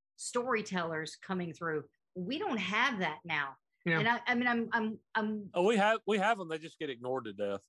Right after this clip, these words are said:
Speaker 1: Okay, yeah,
Speaker 2: Yeah.
Speaker 1: that, fair, fair. There's, there are some really great artists that are putting out music like that now, but they do get ignored by every crevice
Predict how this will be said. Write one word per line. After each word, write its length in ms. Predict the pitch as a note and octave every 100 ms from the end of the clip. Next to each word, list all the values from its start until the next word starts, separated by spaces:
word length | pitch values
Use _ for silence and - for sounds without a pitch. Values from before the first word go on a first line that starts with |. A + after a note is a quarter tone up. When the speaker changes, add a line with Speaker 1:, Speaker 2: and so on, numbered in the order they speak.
| -
Speaker 1:
Okay, 220 | B3 A#3+
yeah, 160 | F#3+ F#3+
Speaker 2:
Yeah. 160 | F#3+ F#3+
Speaker 1:
that, 200 | G3+ -
fair, 460 | A#3 G#3+ E3+ D3+ _ - -
fair. 420 | A3 G3 E3 C#3+ -
There's, 560 | F#3 G3 B3 A3 - - _ _ -
there 260 | G3 B3
are 60 | C4
some 320 | C4 A#3 A#3
really 340 | C4+ D#4 B3+ F#3
great 560 | G#3 G3+ A3+ G#3 - - - _ _
artists 680 | G#3+ B3 A#3 F3+ - - - - _ -
that 240 | F#3 G3+ G#3+
are 240 | B3 A#3+ -
putting 260 | A3+ G3+
out 180 | F#3+ F#3+
music 300 | F#3+ F3 F3+
like 280 | D#3+ D#3+ E3 -
that 260 | G#3+ F#3+
now, 260 | G#3+ A3+ C#4+
but 140 | A#3+ A#3
they 80 |
do 240 | G#3+ C#4+ D#4+
get 120 | A3+ A3
ignored 460 | G#3 G#3+ A#3 G3
by 160 | G#3 F#3 - _ -
every 500 | A3 A#3 F#3+ G#3+ G#3
crevice 640 | - F3+ F3+ F#3 G#3 -